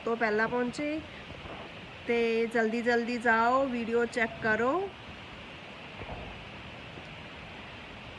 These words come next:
ਔਰ ਆਪਣੇ ਫਰੈਂਡ ਸਰਕਲ ਦੇ ਵਿੱਚ ਵੀ ਸ਼ੇਅਰ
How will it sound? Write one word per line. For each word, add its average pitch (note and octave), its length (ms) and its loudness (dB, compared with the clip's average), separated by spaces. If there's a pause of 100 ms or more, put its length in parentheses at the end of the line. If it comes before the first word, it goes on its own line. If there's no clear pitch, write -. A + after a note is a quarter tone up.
(220)
ਔਰ B3 140 6
ਆਪਣੇ A#3+ 320 6
ਫਰੈਂਡ B3 320 4
ਸਰਕਲ A#3+ 440 6
ਦੇ A#3 120 8
ਵਿੱਚ A3+ 280 0
ਵੀ A#3+ 200 0
ਸ਼ੇਅਰ A#3+ 300 4